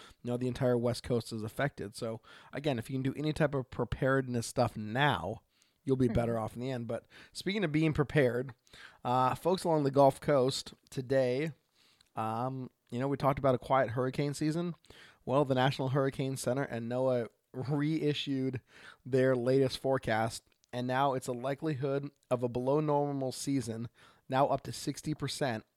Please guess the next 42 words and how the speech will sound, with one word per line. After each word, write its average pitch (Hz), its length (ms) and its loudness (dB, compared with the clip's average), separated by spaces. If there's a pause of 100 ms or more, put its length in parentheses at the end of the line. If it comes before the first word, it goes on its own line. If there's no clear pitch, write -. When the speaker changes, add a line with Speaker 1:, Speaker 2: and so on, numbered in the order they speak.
(160)
Speaker 1:
which 131 180 -6
is 123 100 -14
up 131 180 2
from 131 140 -6
twenty-five 127 520 -4
percent 117 300 -8
in 117 120 -8
May. 117 300 -6 (420)
So - 140 -8
the 131 100 -2
revised 135 400 4
numbers 135 300 0
are 127 120 4
nine 127 340 0
to 143 60 -2
thirteen 156 420 -6
storms. 117 560 -6 (540)
Four 147 280 0
to 143 80 0
seven 143 300 2
of 131 100 2
those 131 160 2
will 135 80 -2
become 135 240 -2
hurricanes, 117 680 -6 (400)
and 117 360 -4
zero 139 320 2
to 123 80 0
two 139 200 -4
will 127 80 -2
become 113 320 -4
mer-, 135 240 -2
major 135 380 0
hurricanes. 117 640 -8 (600)
Currently, 160 280 2
we've 147 180 2
had 131 200 2
four 156 300 0
storms 143 480 -2
in 135 80 -8
the 123 100 -2
Atlantic. 135 560 -4